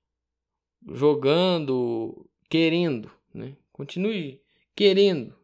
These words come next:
né? Não é só chegar, jogar e entrar em campo por entrar. Tem que querer os três pontos. Claro, tivemos chances perdidas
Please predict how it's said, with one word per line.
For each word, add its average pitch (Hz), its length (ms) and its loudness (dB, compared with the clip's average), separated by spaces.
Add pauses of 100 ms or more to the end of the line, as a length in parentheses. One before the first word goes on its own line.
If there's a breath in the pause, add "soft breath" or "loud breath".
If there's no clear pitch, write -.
(340)
né? 131 160 -10
Não 147 140 -10
é 165 60 -10
só 165 680 2 (320 soft breath)
chegar, 160 600 0
jogar 143 720 -2 (400 soft breath)
e 131 460 -8 (680)
entrar 156 380 -2
em 160 80 -6
campo 156 240 -6 (100)
por 156 320 -12
entrar. 139 580 -4 (580)
Tem 240 140 -4
que 247 140 -2
querer 220 240 2
os 180 120 -2
três 131 280 -8
pontos. - 480 -16 (160)
Claro, 208 320 0 (460 loud breath)
tivemos 226 340 -2
chances 214 280 -2
perdidas 170 800 -4